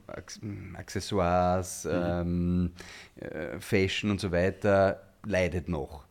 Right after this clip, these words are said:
Speaker 2: Mhm.
Speaker 1: Und das liegt einerseits daran, dass wir aktuell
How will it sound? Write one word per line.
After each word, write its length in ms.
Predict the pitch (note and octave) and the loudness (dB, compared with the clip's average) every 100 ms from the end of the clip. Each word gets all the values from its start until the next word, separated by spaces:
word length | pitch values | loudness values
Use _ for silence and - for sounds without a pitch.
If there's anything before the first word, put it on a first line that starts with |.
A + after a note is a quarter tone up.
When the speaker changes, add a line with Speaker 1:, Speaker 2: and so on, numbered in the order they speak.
| - G2 | -18 -14
Speaker 2:
Mhm. 220 | E2 F#2+ G#2+ | -12 -6 -2
Speaker 1:
Und 320 | G2 G2 - | 0 0 -2
das 120 | G2 | -2
liegt 200 | A2 G#2 | -2 0
einerseits 460 | G2+ C3 C3+ A2+ - | 2 2 4 2 2
daran, 420 | F#2+ G#2+ A#2+ A2+ | 2 4 2 2
dass 220 | G2+ - | 0 0
wir 560 | G#2 G#2 G#2 G#2 G#2+ - - | 2 4 6 6 4 0 -6
aktuell 640 | G#2 - G2 G2 G#2 | -8 -2 2 4 4